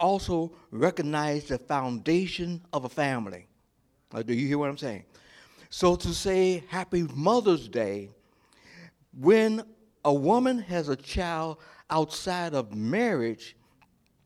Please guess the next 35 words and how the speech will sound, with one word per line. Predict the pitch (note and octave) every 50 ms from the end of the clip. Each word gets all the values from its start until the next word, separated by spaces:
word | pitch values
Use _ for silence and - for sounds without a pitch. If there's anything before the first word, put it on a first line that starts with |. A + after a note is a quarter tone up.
| _ _ _ - - - _ _ _ _
it's | - A3
not, | B3+ G3+ D#3+ - A2
God | C#3+ E3 G#3+ B3+ B3+
is | -
not | E3+ D3+ D3+
saying | C#3 - D#3+ C#3 A#2
Happy | F#2+ C3 D3+ C3+ - C3+ A#2
Mother's | G#2 A2+ A#2+ B2 A#2+ A#2 G#2 F#2+
Day | G#2+ A#2+ A#2 A2+
to | A#2 A#2
that | A2+ A2+ A2 A2
individual. | A2+ G#2+ A2 F2+ F2 A#2 G3+ B3 A#3 D#3 B2 B2 C3+ C#3 _ _ _ _ - _ - - - -
You, | A2 B2 - -
"Oh, | D#3+ G3 D#3
your | C3 E3 G#3 F3
body | B2 G2+ C3+ D#3+ G3+ A3 A#3
was | G#3 E3 E3 D#3+ -
produced, | - C#3 A#2+ F3+ G#3 - -
but | D3 C3
not | A#2+ B2 E3+ G3+ G3+ F#3+ -
in | - C#3+ C3+
my | C3 B2+ A#2+ A2+
will. | A2 G#2+ B2 F#3+ C4 B3+ G3+ D3+ D#3+ E3+ - - - - - - - -
You | A3+ A#3+ A#3 - -
operated | E3+ F3 F3 F3+ E3+ D#3+ E3 E3+ D#3 D#3+ D#3 - -
out | C#3+ C#3+ D3+ D3+
of | D#3 B2+
the | A2 G#2+
flesh." | - - F3 F#3+ A#3+ B3 E3 A2 - - - - _ _ - - - -
But | - B2+ -
the | D3+ - - A2+ G#2
general | F#2 D#3+ A3 A#3 G#3 F3
concept | - - - A3 B3+ C4 C4 B3 - F#3 D#3+ - -
is | C#3+ C#3+ C#3 C3+ C3+ C3+ - - - - -
when | B2+ B2 B2+ D3 F3+ A#3 B3 B3 B3+ A#3+ A#3+ A#3+ A#3